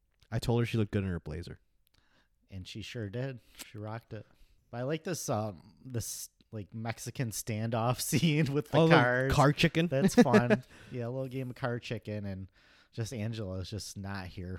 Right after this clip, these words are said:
Speaker 2: for any more of his shit.
Speaker 1: Which Thomas's whole thing from the get-go has been, like, "I'm not gonna hurt you. I'm not gonna kill you." I'm, I'm
Speaker 2: He's kinda over it at this point. <laughs>
Speaker 1: But I think this car chicken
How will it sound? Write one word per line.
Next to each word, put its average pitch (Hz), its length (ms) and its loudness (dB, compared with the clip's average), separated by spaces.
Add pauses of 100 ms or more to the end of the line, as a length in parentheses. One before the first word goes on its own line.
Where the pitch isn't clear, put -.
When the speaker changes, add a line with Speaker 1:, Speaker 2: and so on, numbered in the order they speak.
Speaker 2:
for 87 240 -12
any 87 200 -12
more 85 220 -12
of 85 100 -16
his 80 180 -12
shit. 71 380 -14 (300)
Speaker 1:
Which - 260 0 (160)
Thomas's 147 540 0
whole 127 220 2
thing 127 220 -2
from 117 180 0
the 107 100 0
get-go 95 580 -2
has 98 120 -6
been, 95 200 -4
like, 95 140 -4
"I'm 104 180 -4
not 101 240 -2
gonna 107 200 -4
hurt 92 320 -8
you. 90 80 -8
I'm 87 80 -10
not 87 160 -8
gonna 90 160 -12
kill 87 260 -8
you." 85 300 -12 (200)
I'm, 98 140 -12 (100)
I'm 113 520 -18 (120)
Speaker 2:
He's 156 180 -6
kinda 165 320 -2
over 101 380 -4
it 92 200 -10 (120)
at 104 120 -12
this 110 160 -8
point. 107 460 -2
<laughs> - 420 -18
Speaker 1:
But 165 120 10
I 160 120 10
think 196 220 8
this 180 140 8
car 151 280 6
chicken 156 400 4